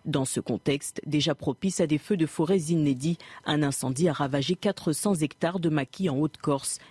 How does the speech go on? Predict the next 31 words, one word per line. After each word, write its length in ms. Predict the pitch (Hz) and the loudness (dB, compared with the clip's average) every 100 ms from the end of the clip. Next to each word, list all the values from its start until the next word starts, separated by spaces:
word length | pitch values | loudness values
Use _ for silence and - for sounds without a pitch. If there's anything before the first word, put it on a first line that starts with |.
| _ | _
Il 140 | 175 143 | 0 2
a 60 | |
été 240 | 135 - 170 | 2 0 0
fixé 440 | - - - 175 | -2 -4 -2 0
hier 320 | 175 151 135 | 2 2 0
soir. 420 | - - 131 127 - - - - - | -2 -2 0 -2 -6 -20 -18 -8 0
Météo 340 | 143 - 117 | 2 2 -2
France 300 | - 143 - | 0 -2 0
ne 80 | 143 | -2
prévoit 340 | - 143 139 - | 0 0 0 0
pas 120 | 175 | -2
de 100 | 151 | -2
sortie 380 | - 180 - 185 | -2 -4 -2 0
de 100 | 151 | 0
crise 300 | - 185 180 | 0 -2 0
dans 120 | 180 | 0
l'immédiat. 500 | 156 139 123 147 151 - - - | 2 0 2 0 -2 -10 -20 -4
Il 140 | 165 | -4
faudrait, 420 | - 156 143 151 170 | 0 0 0 0 2
selon 360 | - 143 131 | 2 2 2
elle, 260 | 135 160 160 - | 2 0 -2 -2
un 100 | 151 | 0
mois 180 | 160 151 | 2 0
de 100 | 151 | -2
précipitations 960 | - 190 - 170 196 180 156 - 226 | 0 -2 0 -2 0 0 0 2 0
excédentaires 800 | 175 - 196 147 - 131 143 - - | 0 0 0 0 0 -2 -2 -4 0
pour 160 | 202 | 2
retrouver 420 | 170 165 - 127 190 | 2 0 -2 0 0
une 80 | |
situation 640 | 151 185 - 139 120 - 185 | 0 -4 0 0 0 2 2
normale. 500 | 147 139 135 127 | 2 0 -2 -2